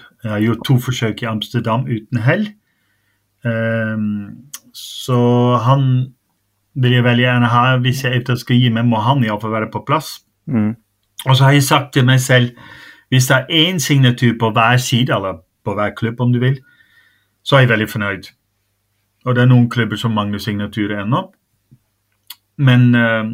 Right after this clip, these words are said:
Speaker 1: det kommer stadig vekk nye. Jeg har akkurat, eh, i min egen bok, i alle fall ikke i den trykte utgaven, tilført, eh, åtte nye lag, fordi at det beveger seg jo litt i systemet, ikke sant? Så alle lag i National Conference var jo der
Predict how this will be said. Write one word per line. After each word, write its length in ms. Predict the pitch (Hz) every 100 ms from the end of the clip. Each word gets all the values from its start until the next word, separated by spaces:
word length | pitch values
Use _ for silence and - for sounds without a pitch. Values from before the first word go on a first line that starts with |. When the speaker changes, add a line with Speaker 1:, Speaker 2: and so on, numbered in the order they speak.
| 123 123
Speaker 1:
det 80 | 120
kommer 200 | 185 127
stadig 240 | - 110 110
vekk 140 | 110 127
nye. 440 | 123 107 120 208
Jeg 80 | 175
har 160 | 135 127
akkurat, 400 | 123 117 - 117
eh, 240 | 107 107 107 117 120
i 60 |
min 100 | 113
egen 260 | 123 107 107
bok, 260 | 107 98 -
i 60 |
alle 140 | 104 101
fall 160 | 110 117
ikke 160 | 110 113
i 40 |
den 140 | 104 104
trykte 320 | 120 107 110
utgaven, 500 | 101 - 98 101 131 127 _ _ _ _ _
tilført, 640 | 123 113 - 107 101 _
eh, 180 | 104 98 98 98 104 127 -
åtte 220 | 139 127 117
nye 180 | 110 110
lag, 340 | 113 175 190 - _
fordi 180 | - 117
at 220 | 117 - - 113
det 100 | 117
beveger 300 | 131 131 117
seg 200 | 110 107
jo 80 | 113
litt 320 | 120 127 -
i 160 | 123 117
systemet, 520 | - 127 127 117 117
ikke 40 |
sant? 220 | 151 165 139
Så 180 | 127 127 127 _ - _ _ - _ _ _ _
alle 200 | 151 131
lag 200 | 123 120
i 60 | 135
National 400 | 131 127 127 120
Conference 560 | 139 120 - 110 110
var 180 | 117 131
jo 80 | 117
der 280 | 104 104